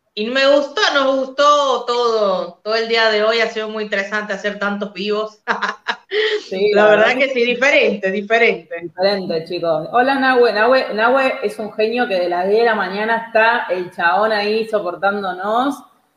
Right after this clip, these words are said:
Speaker 2: Así que un aplauso para Nahue, que está de las diez de la mañana ahí presente con Cultura Soportable.
Speaker 1: Nicolás
Speaker 2: Este,
Speaker 1: también está de tempranísimo con
Speaker 2: Nicolás
Speaker 1: nosotros.
Speaker 2: está de temprano, dando vueltas.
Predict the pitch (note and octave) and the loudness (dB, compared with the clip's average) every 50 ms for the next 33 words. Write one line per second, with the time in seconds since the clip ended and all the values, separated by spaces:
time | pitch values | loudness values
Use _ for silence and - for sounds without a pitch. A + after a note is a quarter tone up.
0 | _ _ _ _ _ C#3+ D#3+ D#3 - F#3 F#3+ F3+ - G3 G3 F#3+ F#3+ F#3 - F#3 | _ _ _ _ _ -10 -10 -10 -8 -10 -10 -6 -4 -2 0 0 2 0 0 0
1 | F#3+ F#3+ F3+ F3+ F#3 F3+ F3+ F#3+ F#3 F3 D#3+ D#3+ D#3+ E3 E3+ F3+ F#3 F#3+ F#3+ F#3+ | 0 0 0 0 0 0 0 0 0 0 2 0 0 0 0 0 2 4 4 4
2 | F#3 F3+ - F3+ - - E3+ F3 F3 E3+ E3 E3 D#3+ D#3+ F3 F3 F#3+ G3 G#3 G#3 | 4 4 0 -4 -4 -2 2 2 4 4 4 2 0 0 0 2 2 4 4 4
3 | G3 F3 E3+ E3 E3 E3 D#3+ - G3 G#3 G#3+ A3 A3+ A3+ A3+ A#3 A#3 A#3 - A#3 | 4 4 2 2 0 -2 -2 -4 -4 -2 -2 0 0 2 2 2 2 0 -2 -8
4 | - - - - - - - _ - - - E3 E3+ E3+ F#3 F#3+ G3+ G#3 G#3+ - | -12 -16 -18 -18 -18 -18 -20 _ -20 -14 -8 -2 0 0 2 2 2 0 0 -4
5 | - - - - _ - F#3 F3+ F3 F3+ - - B3 A#3+ B3 B3 A#3+ A#3+ A3+ G#3 | -12 -16 -20 -12 _ -2 0 0 0 -2 -2 2 2 4 4 4 4 4 4 4
6 | G3+ F#3+ F3+ F#3 F3+ F3 G3+ G#3+ G#3+ G#3+ G3+ F#3+ F3 E3+ E3 E3+ D#3 - F#3+ G3 | 2 0 -2 -4 -2 2 4 4 4 2 2 -2 -4 -4 -4 -4 0 2 4 4
7 | G3+ G#3 G#3+ A3 A3 A3 A3 A3+ A#3 A#3+ - - - _ _ _ _ _ _ - | 4 4 4 4 2 2 2 0 -2 -6 -12 -20 -20 _ _ _ _ _ _ -2
8 | - G#3 G#3+ G#3+ A3 A3+ A#3+ C4 D#4 E4+ A#3+ - A#3+ A#3+ A#3 C4+ C#4+ C4 A#3 G#3+ | 0 0 2 2 4 4 4 4 4 2 4 2 2 2 2 0 0 0 -2 -2
9 | G#3 A#3 A#3+ B3 B3 B3 A#3 G#3 G3+ G3 G3 G3+ G3+ G3 G#3 B3+ B3 - - - | 0 0 0 2 0 0 -2 -4 -4 -2 0 0 0 0 0 -4 -8 -10 -14 -14
10 | G3 E3+ E3 E3+ E3+ F3 E3+ F#3 F#3+ G3 A3 A#3 C4 C4 A#3+ A#3+ A#3 G#3+ G#3+ G#3+ | -14 -12 -10 -8 -8 -4 0 2 4 4 4 4 4 2 2 2 4 4 4 4
11 | G3+ F#3+ F3 F3 F3 - E3+ E3+ F3 F#3 G3 G#3 G#3+ G#3+ G#3+ G#3+ A3 A3 G#3+ G#3 | 4 2 -4 -8 -10 -6 -4 -2 -2 0 0 0 0 0 0 0 0 0 0 -2
12 | F#3+ F3+ F3 F3 E3+ E3 E3+ F3 F#3 G3 G#3 G3+ F#3+ - G#3 G3+ G3+ G3+ G#3 G#3 | -2 -4 -4 -4 -2 0 0 0 0 0 -2 -4 -4 -2 0 0 0 0 -2 -4
13 | G#3 | -6